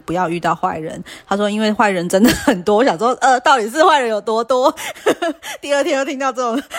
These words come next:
说日本很多坏人哦。<laughs> 对，然后他就跟我说，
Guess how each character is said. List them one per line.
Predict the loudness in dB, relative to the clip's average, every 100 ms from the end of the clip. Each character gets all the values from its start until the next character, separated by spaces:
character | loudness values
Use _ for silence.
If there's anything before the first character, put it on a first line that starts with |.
| -12 -12 -10
说 | -10 -10
日 | -12 -12
本 | -10
很 | -10
多 | -4
坏 | -4 -4
人 | -6 -8
哦。 | -8 -6 -8 -4
<laughs> | -6 -6 -12 -10
对， | -8 -8 -12 -16
然 | -6 -4
后 |
他 | -2
就 | -2
跟 | -2
我 | -2
说， | -2 -4